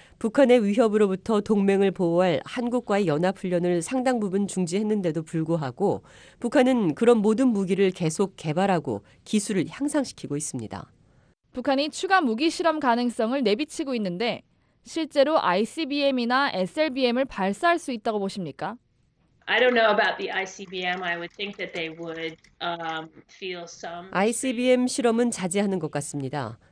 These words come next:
Speaker 1: 트럼프 대통령이 우선시하는 부분이니까요. 발언을 훼손시키지 않으려고 합니다. 하지만 미국이 별 반응을 보이지 않은 에스엘비엠 실험은 다시 할 수 있다고 봅니다.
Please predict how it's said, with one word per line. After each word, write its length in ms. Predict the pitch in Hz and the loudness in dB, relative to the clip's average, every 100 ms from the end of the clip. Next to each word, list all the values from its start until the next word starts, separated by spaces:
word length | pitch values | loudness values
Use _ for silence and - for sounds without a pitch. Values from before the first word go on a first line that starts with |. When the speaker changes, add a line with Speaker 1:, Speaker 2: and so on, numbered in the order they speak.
| _ | _
Speaker 1:
트럼프 280 | 220 208 208 | 0 0 2
대통령이 560 | 185 214 196 190 196 | 0 0 0 2 2
우선시하는 680 | 165 185 285 254 - 208 196 | 2 2 2 2 2 2 0
부분이니까요. 840 | - 175 196 190 139 - 117 104 120 _ - | -2 -2 0 0 -2 -4 -6 -8 -14 _ -6
발언을 540 | 165 147 143 143 170 175 _ _ - | -6 -6 -4 0 0 -2 _ _ -8
훼손시키지 840 | 277 320 277 - 214 - 190 180 | -2 -2 -2 -8 -8 -4 -2 -2
않으려고 440 | 131 185 190 139 | 0 0 0 -4
합니다. 420 | 156 175 127 120 110 _ _ _ - | -4 -6 -6 -8 -12 _ _ _ -6
하지만 640 | 202 196 214 214 156 98 | -4 2 2 2 0 -2
미국이 260 | 202 254 269 | 0 0 0
별 240 | 202 190 | 0 0
반응을 380 | 190 156 175 190 | 0 -4 -2 -2
보이지 380 | 175 170 160 131 | 0 -2 -2 -4
않은 400 | 123 139 165 135 | -4 -4 -4 0
에스엘비엠 640 | 202 202 254 233 226 214 | -2 0 0 0 0 0
실험은 480 | 208 170 165 202 165 | -2 -2 -2 0 -4
다시 320 | - 175 - | -4 -4 -2
할 80 | 277 | -2
수 120 | 262 | -2
있다고 300 | 165 - 202 | -8 -6 -6
봅니다. 480 | 175 131 131 90 113 | -6 -8 -10 -12 -14